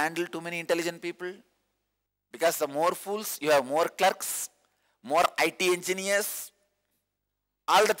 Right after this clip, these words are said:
foolish things you do, I am not asking you to take those risks. That is like trying to live on your adrenaline. No.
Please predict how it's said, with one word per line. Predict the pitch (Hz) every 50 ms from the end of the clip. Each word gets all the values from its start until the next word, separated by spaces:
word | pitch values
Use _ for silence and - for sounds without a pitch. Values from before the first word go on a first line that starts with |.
| - -
foolish | 220 220 208 - - 220
things | 214 220 - -
you | 185 180 202
do, | 202 175 113 92 80 76 _ _ _ _ _ _ _ _ _ _ _ _ _ _ _ _ -
I | 131 165
am | 185 196
not | 214 226 220 202
asking | 196 190 196 - - - 214 214
you | 208 208
to | 202 196
take | - 208 208 202 -
those | 180 196 208 - -
risks. | 208 202 180 - - - - - - - _ _ _ _ _ _ _ _ _ _ _ _ _ _ _ _ _ _ _ _ _ _ _ _ _ -
That | 180 160 180 202
is | 190 -
like | 190 196 - -
trying | - 175 185 202 214 214
to | 196 196
live | 180 185 202 202
on | 208 202 196
your | 190 185 170
adrenaline. | 165 165 160 185 185 185 185 170 151 123 107 104 110
No. | 135 165 190 214 220 196 143 107 87 80